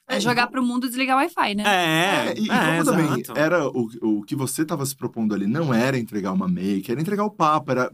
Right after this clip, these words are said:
Speaker 2: como você
Speaker 1: Uhum.
Speaker 2: falou, usar isso como ponte,
Speaker 3: É.
Speaker 2: eu acho que também vai super tranquilo,
Speaker 3: Mas eu
Speaker 2: assim.
Speaker 3: tinha preocupação com a perfeição,
Speaker 2: É,
Speaker 3: né? Eu queria
Speaker 2: mas
Speaker 3: que
Speaker 2: eu
Speaker 3: tudo
Speaker 2: entendo,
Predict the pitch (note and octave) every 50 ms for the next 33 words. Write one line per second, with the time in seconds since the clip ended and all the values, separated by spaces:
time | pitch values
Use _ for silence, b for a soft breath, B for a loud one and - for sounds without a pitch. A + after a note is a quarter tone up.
0 | - - - A#3 A#3 A3+ A3+ G#3 A3 A#3 - E3 C#3+ C3 C3+ D3+ D3+ D#3 - -
1 | - D#3+ C#3 C#3 C#3 C#3 C#3 D3+ F3 F3+ E3+ - - - C#3 B2+ A2+ A2 A2 B2
2 | C3+ C#3+ D3+ D3+ D#3 - - F3 D#3+ D3+ D3+ D#3 D#3+ E3 E3 D#3+ D#3+ b b b
3 | b b b b b b b b b _ _ _ - - D#3+ G3 G#3+ - - A#3+
4 | B3 A3 - - _ _ - G#2+ G#3+ F3+ C#3 C#3 D#3+ D#3+ E3+ E3+ A#2+ - - E3+
5 | F#3 F3+ F3 D#3 D3+ D#3 C#3+ C3+ C3+ - C3+ C3+ C3+ C#3+ C#3 C#3 C#3+ C3+ C#3 D3+
6 | D#3 D#3 - - - - B2+ B2+ C3 A#2+ B2 C3 C3 C3+ B2+ A#2+ C3 B2 C3 B2
7 | B2+ B2+ D3 D3 - -